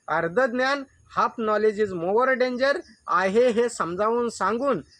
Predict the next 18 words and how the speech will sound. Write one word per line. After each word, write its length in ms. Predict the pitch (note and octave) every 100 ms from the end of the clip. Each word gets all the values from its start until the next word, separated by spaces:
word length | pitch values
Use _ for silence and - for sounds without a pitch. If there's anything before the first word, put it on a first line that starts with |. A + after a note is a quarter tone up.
| _
खऱ्या 320 | - D#3+ A#3
अर्थानं 420 | B3 A3+ A3+ A3+ A3+
पूर्णत्वाकडे 1000 | - _ D#3+ F#3 A3+ A#3+ A#3+ A3+ A#3
घेऊन 260 | G3+ G3 G3+
जातात 340 | F3+ E3+ B3 B3+ _ _ -
आणि 180 | E3
पूर्ण 580 | E3 - _ F#3+ C4+ C#4
ईश्वराला 680 | B3+ G#3+ - G3 G3 F#3+ F#3+
प्राप्त 380 | F#3 F3+ F#3+ G3
केल्यानंतर 760 | E3+ E3+ F3 E3+ E3 G3 A#3+ A#3 _ _
व्याप्त 500 | G#2+ C3 G#3+ - -
असणारा 440 | G#3+ G3+ F#3 F#3
परमात्मा 640 | F#3 F3+ E3+ E3+ F3 E3+ E3+
आम्हाला 420 | E3 F#3 A3 C4 - - _ C5+ C#5 C#5 - - - D#3+
ज्ञानाच्या 460 | F3 F#3+ G3+ G#3
इशारानं, 600 | G#3 F3 G3+ G3+ G#3+ A3+ B3
ज्ञानाच्या 460 | G#3+ F#3+ F#3+ G#3+
बोधानं 580 | E3+ D#3+ F#3+ B3+ B3 D#3